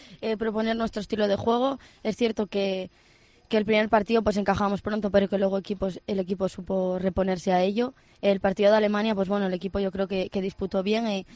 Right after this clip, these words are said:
ellas tuvieron más efectividad y por eso se llevaron el partido. Y es cierto que este último partido contra Dinamarca no estuvimos todo lo fluidas o todo lo,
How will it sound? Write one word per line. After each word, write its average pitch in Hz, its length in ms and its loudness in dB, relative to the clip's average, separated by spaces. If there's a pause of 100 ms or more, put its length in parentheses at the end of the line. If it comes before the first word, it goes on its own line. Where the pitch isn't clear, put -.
(160)
ellas 202 240 2
tuvieron 196 300 -4
más 185 160 -4
efectividad 190 520 -6
y 196 60 -8
por 180 140 -4
eso 180 160 -8
se 180 80 -6
llevaron 185 280 -4
el 180 80 -6
partido. 196 400 -6 (300)
Y 202 80 -2
es 202 80 -2
cierto 208 260 -4
que 196 100 -8
este 202 120 -8
último 196 220 -6
partido 190 280 -4
contra 185 280 -6
Dinamarca 185 440 -4
no 190 60 -4
estuvimos 190 480 -6 (240)
todo 202 220 4
lo 196 100 2
fluidas 190 540 -2
o 185 120 -4
todo 185 280 -4
lo, 180 320 -6